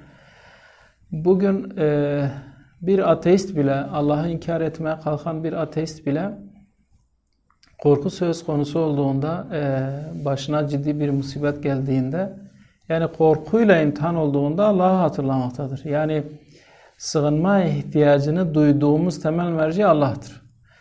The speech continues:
Dolayısıyla ayet-i kerimenin tabiriyle, e, Allah'tan korkan, yani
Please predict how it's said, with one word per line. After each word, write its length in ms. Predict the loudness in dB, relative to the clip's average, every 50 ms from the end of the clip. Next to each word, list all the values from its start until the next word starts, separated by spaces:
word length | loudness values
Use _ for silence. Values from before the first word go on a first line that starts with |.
| _ _ _ _ _ _ _ -2
Dolayısıyla 680 | 0 2 2 2 0 0 -2 0 2 4 4 4 2 0
ayet-i 300 | 0 0 0 0 -2 -4
kerimenin 520 | -2 0 2 2 2 2 2 0 0 0
tabiriyle, 720 | 0 0 0 0 0 0 0 2 2 2 2 0 0 -2 -4 -8 -14 -20 -20 -20 -20 _ _ _ _ -2
e, 540 | 0 2 4 4 4 4 4 2 2 0 -2 -2 4
Allah'tan 800 | 6 6 8 8 8 6 6 4 2 2 4 4 4 2 0 -2
korkan, 580 | 2 2 4 4 2 2 4 4 4 4 2 -2 -4
yani 360 | -2 0 0 2 0 0 -2